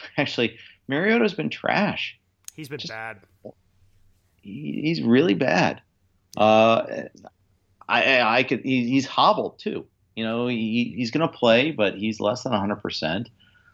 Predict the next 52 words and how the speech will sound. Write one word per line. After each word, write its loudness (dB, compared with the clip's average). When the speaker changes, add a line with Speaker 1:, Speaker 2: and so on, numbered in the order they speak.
Speaker 1:
Uh, 4
he 0
was -6
limited 2
in 2
practice, 0
and 0
he's 2
got 2
multiple 2
injuries. 2
They -4
say 2
he 2
may 4
need, 2
uh, 2
some -8
cleanup -4
work -2
on 2
his -4
fibula. -2
I, 0
to -14
me, 0
that 4
sounds 0
like -2
an 0
opportunity. -2
I 0
don't -2
know 0
if -8
you're, 0
if -14
you -2
really 6
need 4
to 2
shave 2
a -4
couple -2
of -2
bucks 0
to -10
fit -2
in -4
that -6
tight -2
end, -2